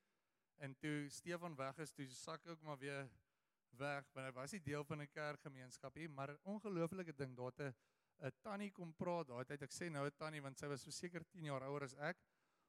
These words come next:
en dan was Annelie Fourie, en sy was by die C S V betrokke. Nou, sy het gesê, dit voel of haar hele lewe is soos 'n C S V kamp. Ek soos, "Wag, ek wil hierdie hoor." En sy vertel toe van 'n uittrek wat hulle op Zambië gehad het,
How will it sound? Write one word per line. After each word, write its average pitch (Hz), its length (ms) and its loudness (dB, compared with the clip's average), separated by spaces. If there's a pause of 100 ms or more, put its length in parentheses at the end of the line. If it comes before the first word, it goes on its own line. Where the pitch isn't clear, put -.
en 131 80 0
dan 135 100 0
was 147 220 0
Annelie 185 320 4
Fourie, 156 420 2 (520)
en 135 80 -6
sy 165 160 -2
was 170 140 2
by 160 80 -2
die 170 100 0
C 175 200 -4
S 165 120 -2
V 180 160 0
betrokke. 160 540 0
Nou, 139 120 0
sy - 200 0
het 233 140 -2
gesê, 151 500 0 (480)
dit 143 200 -2 (100)
voel 233 260 0
of 180 140 2
haar 170 140 4
hele 147 320 4
lewe 143 400 4
is 147 120 -2
soos 127 120 -10
'n 135 80 -6
C 143 260 0
S - 100 -2
V 143 220 2
kamp. 104 320 -14
Ek 131 140 -12
soos, - 300 -8 (400)
"Wag, 127 200 0
ek 127 100 -8
wil 127 80 -2
hierdie 131 220 0
hoor." 135 300 0 (460)
En - 60 -14
sy - 120 -2
vertel 190 320 0
toe 190 120 -8
van 185 100 0
'n 185 100 -6
uittrek 185 340 -4
wat 180 120 -10
hulle 170 120 0
op 143 80 -4
Zambië 135 420 -2
gehad 143 340 0
het, 196 140 0